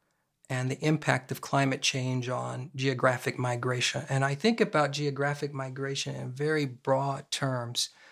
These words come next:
how that has the potential to impact local cultures,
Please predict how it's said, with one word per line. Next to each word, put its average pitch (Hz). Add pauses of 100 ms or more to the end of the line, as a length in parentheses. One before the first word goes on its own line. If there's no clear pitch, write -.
(160)
how 143
that 143
has 147
the 151
potential 147
to 143
impact 143
local 127
cultures, 180